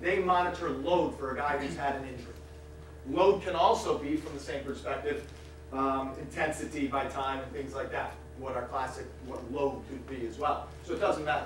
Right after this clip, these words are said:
whether it's an accelerometer load, whether it's load in your programming, it doesn't matter really. It is, once they are one of these things, they're gonna stay that, okay? They're always a load compromised athlete, therefore,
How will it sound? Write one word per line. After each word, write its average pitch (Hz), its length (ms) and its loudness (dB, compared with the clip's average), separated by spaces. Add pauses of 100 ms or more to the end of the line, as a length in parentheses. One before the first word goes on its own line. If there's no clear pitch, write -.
whether 139 240 -2
it's - 100 -6
an 135 60 -8
accelerometer - 680 2
load, 165 300 2 (220)
whether 151 220 2
it's 127 160 -4
load 156 280 4
in 143 120 -2
your 135 100 -4
programming, 165 720 2 (260)
it 156 80 -10
doesn't 151 320 0
matter 147 240 0
really. 151 320 2 (300)
It 139 60 2
is, 139 340 2 (200)
once 160 300 4
they 170 180 8
are 165 300 8
one 139 160 2
of 123 80 -4
these 123 200 -4
things, 123 500 -8
they're 120 100 -6
gonna 123 140 -6
stay 127 320 -2
that, - 160 -6 (300)
okay? - 260 0 (880)
They're 170 180 0
always 175 380 8
a 165 60 4
load 156 300 4
compromised 147 520 0
athlete, 214 400 4 (500)
therefore, 156 680 4